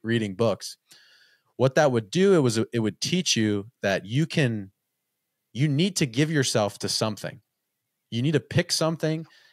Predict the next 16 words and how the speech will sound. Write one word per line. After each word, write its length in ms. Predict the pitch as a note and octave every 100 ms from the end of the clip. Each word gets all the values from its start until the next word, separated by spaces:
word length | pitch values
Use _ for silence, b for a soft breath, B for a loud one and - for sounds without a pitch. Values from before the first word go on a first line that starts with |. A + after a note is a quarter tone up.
| b
and 160 | A2
you 100 | A#2
need 160 | A#2 C3
to 160 | G#2+ G2+
give 380 | - C3 A#2+
part 260 | - B2 C#3
of 100 | B2+
yourself 400 | A#2 - G#2 G2
to 220 | - G2 F2
it. 120 | - _ b b b b
And 160 | G#2 G#2+
it 80 | G2
needs 300 | A#2 C3+ -
to 120 | B2
be 160 | A#2
this 300 | A2 G#2 -